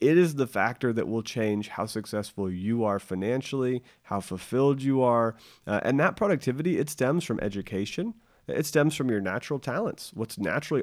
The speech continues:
already inside of you, uh, the learned skills that you pick up along the way, uh, and learning how to use new tools. Uh, I'll tell you, Leo, I worked full-time for five years out of college at a really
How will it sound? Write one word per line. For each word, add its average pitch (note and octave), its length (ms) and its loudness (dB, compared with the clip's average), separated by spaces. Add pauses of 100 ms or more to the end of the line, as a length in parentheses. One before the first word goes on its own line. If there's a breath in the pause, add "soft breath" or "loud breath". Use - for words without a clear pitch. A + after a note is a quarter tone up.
already C3 300 0
inside A#2 380 0
of C3 100 -4
you, E2+ 160 -4 (420 loud breath)
uh, G#2 160 2
the B2 220 0
learned B2+ 640 2
skills - 800 -6 (140)
that F#2 140 -2
you C3 140 2
pick C3 280 -4
up D3 180 -4
along G#2 340 0
the G#2 80 0
way, C#3 340 -4 (360 soft breath)
uh, - 80 -8 (140)
and D3+ 440 4
learning B2+ 440 2
how C3 120 -6
to B2+ 80 -2
use A#2+ 380 0
new A2 180 0
tools. B2+ 460 -6 (320 soft breath)
Uh, - 100 -6
I'll D3 160 2
tell F#3 200 4
you, A#2 160 6
Leo, G#2+ 340 2 (800)
I A#2 120 -2
worked D3+ 260 4
full-time A#2+ 640 0
for G#2 140 -4
five A2 360 -2
years A2+ 240 0
out F#2+ 100 -2
of G2 80 -4
college F#2+ 540 -6
at G#2 120 -4
a G2+ 80 0
really B2 680 2